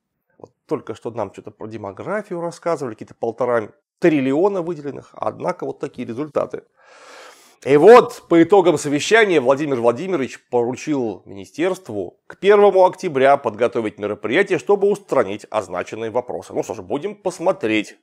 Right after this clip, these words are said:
как наше министерство будет выкручиваться. Задача-то поставлена, и не кем-нибудь. Вы вдумайтесь. Вот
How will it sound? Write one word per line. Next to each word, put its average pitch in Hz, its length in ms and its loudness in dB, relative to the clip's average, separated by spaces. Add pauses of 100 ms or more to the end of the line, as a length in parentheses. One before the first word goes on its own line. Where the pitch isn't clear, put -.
(160)
как 131 240 2
наше 117 260 0
министерство 147 640 -8
будет 117 380 -10
выкручиваться. 95 640 -12 (240)
Задача-то 107 480 -2
поставлена, 147 720 -6 (140)
и 104 140 -16
не 87 80 -14
кем-нибудь. 127 600 -10 (3000)
Вы 220 140 6
вдумайтесь. 196 580 2 (840)
Вот - 220 -14